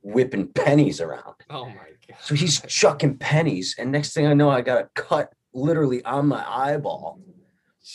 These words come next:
Speaker 1: It's like
Speaker 2: Jeez.
Speaker 1: nine thirty at night on a school night. Thank God one of the parents on the team was an eye doctor, and he took me in. And he said I was a quarter of an inch from going blind. But I'll never <laughs> forget, man, the next day,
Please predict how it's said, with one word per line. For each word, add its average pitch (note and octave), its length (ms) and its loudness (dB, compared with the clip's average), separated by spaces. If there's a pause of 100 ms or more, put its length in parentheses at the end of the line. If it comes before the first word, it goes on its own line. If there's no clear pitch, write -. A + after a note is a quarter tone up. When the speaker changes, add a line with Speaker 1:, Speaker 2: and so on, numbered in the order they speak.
(140)
Speaker 1:
It's G#2 180 -14
like D3 140 -4
Speaker 2:
Jeez. A2 160 -16
Speaker 1:
nine C3 460 2
thirty C#3 380 4
at G#2 80 -8
night G#2+ 460 -2
on F#2+ 120 -8
a E2+ 60 -12
school C#3+ 480 2
night. E2+ 440 -6 (960)
Thank F#3 480 2
God G#2+ 580 6
one A2+ 160 -6
of G#2+ 60 -8
the G2+ 100 -2
parents A#2+ 420 0
on G#2+ 100 -2
the F2+ 100 -10
team A2+ 320 -4
was F2 160 -6
an F2 80 -8
eye G2+ 200 -2
doctor, E2 500 -10
and E2+ 140 -12
he - 120 -20
took - 280 -4
me F#2+ 220 -4
in. D#2 280 -6 (1080)
And D#2+ 320 -8
he F#2+ 160 -12
said G#2+ 200 2
I F#2 60 2
was E2+ 120 -4
a - 60 -14
quarter C3 400 0
of A2 60 0
an G2 80 -2
inch G2 200 -6
from E2+ 180 -10
going F2 300 -6
blind. D#2 400 -6 (560)
But F#2+ 100 -4
I'll G#2 100 -2
never A2 320 0
<laughs> - 120 -10
forget, - 480 -4
man, - 420 -12
the C3 120 -6
next A2+ 460 -4
day, G#2+ 340 2